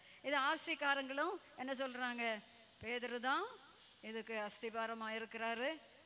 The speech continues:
அவர்கிட்ட, அவர்ல இருந்தா நான் கட்டப்பட்டு எழும்புறோன்னு" சொல்றாரு. அது தவறான, அஹ், வியாக்கியானம். அப்படி சொல்லக்கூடாது. இயேசு சொல்றார், "நீ பேதுருவா இருக்கிறாய், நீ ஒரு சின்ன கல்லாய்த்தான் இருந்து கொண்டிருக்கிறாய், ஆனால் இந்த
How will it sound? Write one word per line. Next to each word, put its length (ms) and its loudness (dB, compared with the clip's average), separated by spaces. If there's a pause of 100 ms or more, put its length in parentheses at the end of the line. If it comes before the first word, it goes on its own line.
(260)
அவர்கிட்ட, 380 -2
அவர்ல 680 0
இருந்தா 320 -2
நான் 140 -6
கட்டப்பட்டு 540 -6
எழும்புறோன்னு" 480 -4
சொல்றாரு. 520 -4
அது 260 -6
தவறான, 640 0 (400)
அஹ், 140 -6
வியாக்கியானம். 580 2
அப்படி 180 -6
சொல்லக்கூடாது. 840 -2 (300)
இயேசு 440 -4
சொல்றார், 260 -2
"நீ 80 -4
பேதுருவா 460 0
இருக்கிறாய், 520 0 (400)
நீ 100 -4
ஒரு 300 -2
சின்ன 320 -2
கல்லாய்த்தான் 760 2
இருந்து 260 6
கொண்டிருக்கிறாய், 760 8 (400)
ஆனால் 460 8
இந்த 240 2